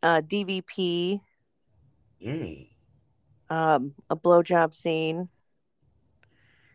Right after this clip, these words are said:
Speaker 1: And then the one that actually, I sprained my thigh on that shoot with,
Speaker 2: Damn.
Speaker 1: um, with Sticks, yeah.
Speaker 2: Damn, Sticks.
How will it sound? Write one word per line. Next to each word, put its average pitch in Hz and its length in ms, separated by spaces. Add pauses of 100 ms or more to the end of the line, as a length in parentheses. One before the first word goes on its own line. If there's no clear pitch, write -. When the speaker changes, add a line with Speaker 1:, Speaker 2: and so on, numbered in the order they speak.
(200)
Speaker 1:
And 175 160
then 170 280
the 175 80
one 202 200
that 202 120
actually, 175 420
I 180 80
sprained 220 500
my 147 200
thigh 185 340
on 143 120
that 139 200
shoot 127 340 (840)
with, 151 320
Speaker 2:
Damn. - 140
Speaker 1:
um, 139 320 (260)
with 160 240
Sticks, - 720
yeah. 151 320 (1500)
Speaker 2:
Damn, 156 340
Sticks. 208 580